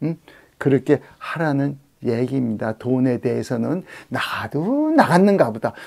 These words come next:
들어오면 들어왔는가 보다 하고서 딱 이렇게 너무 거기에 신경을 좀 뚝 끊으세라. 이런 말씀을 드리고 싶네요. 자, 어디 한번 봅시다. 요거 이렇게 가고 돈에 대해서 얘기했으니까 이번에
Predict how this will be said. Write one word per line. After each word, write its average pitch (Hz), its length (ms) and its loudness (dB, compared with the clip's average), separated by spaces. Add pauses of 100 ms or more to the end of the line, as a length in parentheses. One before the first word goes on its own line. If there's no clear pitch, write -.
(100)
들어오면 226 480 10
들어왔는가 185 580 4
보다 160 160 2
하고서 190 260 0 (520)
딱 247 320 2
이렇게 147 240 2
너무 330 540 6
거기에 170 360 4 (600)
신경을 160 580 -2 (220)
좀 110 320 -4
뚝 262 180 -4 (160)
끊으세라. - 460 -2 (260)
이런 147 260 2
말씀을 127 400 0
드리고 113 240 -4
싶네요. 175 640 2 (360)
자, - 200 -4 (380)
어디 180 260 4
한번 147 260 6
봅시다. 143 500 6
요거 113 200 6
이렇게 120 560 8
가고 143 680 8
돈에 156 340 6
대해서 135 300 8
얘기했으니까 127 480 6
이번에 185 200 4